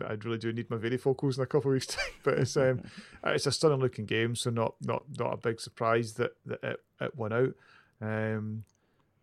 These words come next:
Speaker 1: 'cause it is the kind of game where, you know, you just, the, the,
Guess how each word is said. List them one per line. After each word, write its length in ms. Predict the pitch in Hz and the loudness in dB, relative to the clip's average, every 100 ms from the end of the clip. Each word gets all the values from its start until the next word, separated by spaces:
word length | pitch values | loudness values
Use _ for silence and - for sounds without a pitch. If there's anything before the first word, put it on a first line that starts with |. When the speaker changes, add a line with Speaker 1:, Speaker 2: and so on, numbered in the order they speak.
| - | 0
Speaker 1:
'cause 140 | 127 | 2
it 100 | 127 | 4
is 120 | 127 | 2
the 60 | 123 | -2
kind 220 | - 127 | -4 -2
of 120 | 117 | -2
game 380 | 107 110 117 117 | 0 0 0 -2
where, 460 | 113 110 107 104 95 _ _ _ _ _ _ _ _ _ _ _ - | 2 2 2 0 -6 _ _ _ _ _ _ _ _ _ _ _ -4
you 100 | 127 | -2
know, 80 | 113 | -2
you 120 | 110 | -2
just, 220 | 120 - | -4 -2
the, 140 | - 120 | -2 -2
the, 300 | 127 120 | -2 -4